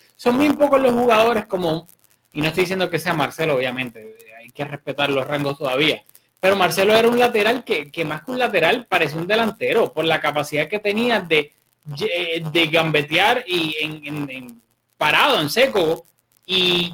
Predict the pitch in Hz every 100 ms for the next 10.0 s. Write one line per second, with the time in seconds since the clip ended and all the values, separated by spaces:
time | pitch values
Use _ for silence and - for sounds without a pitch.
0 | - 175 151 170 214 226 240 240 240 175
1 | 240 415 143 156 170 160 180 208 208 233
2 | 196 180 208 185 165 220 220 _ _ _
3 | 165 185 202 202 185 180 208 180 - 165
4 | 185 214 180 139 147 147 - 131 - 139
5 | 147 175 185 180 147 139 _ _ _ _
6 | _ 151 156 156 151 180 196 202 208 202
7 | 202 - _ - 143 139 156 151 175 190
8 | 180 175 170 160 175 170 165 147 151 202
9 | 233 240 240 156 156 156 151 147 147